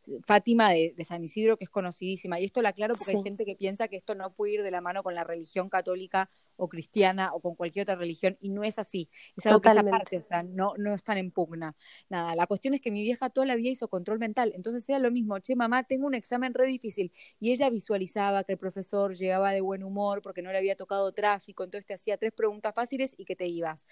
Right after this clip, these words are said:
Speaker 1: Y te juro que funcionaba. O sea,
Speaker 2: Sí.
Speaker 1: amigos nuestros la llamaban a mamá antes de exámenes importantes.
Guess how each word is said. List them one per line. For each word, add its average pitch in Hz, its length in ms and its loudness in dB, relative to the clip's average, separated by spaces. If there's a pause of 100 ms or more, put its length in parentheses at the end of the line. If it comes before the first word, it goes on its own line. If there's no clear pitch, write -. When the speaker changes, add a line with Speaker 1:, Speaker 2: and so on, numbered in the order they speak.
(280)
Speaker 1:
Y - 120 -8
te 190 100 2
juro 381 320 6
que 196 240 4
funcionaba. 202 800 -2 (300)
O 190 80 -8
sea, 202 300 0
Speaker 2:
Sí. - 140 -2
Speaker 1:
amigos 294 300 2
nuestros 285 340 2
la 220 140 4
llamaban 196 380 -2
a 202 80 -4
mamá 185 360 -4
antes 202 240 -8
de 190 80 -2
exámenes 196 500 -8
importantes. 170 760 -2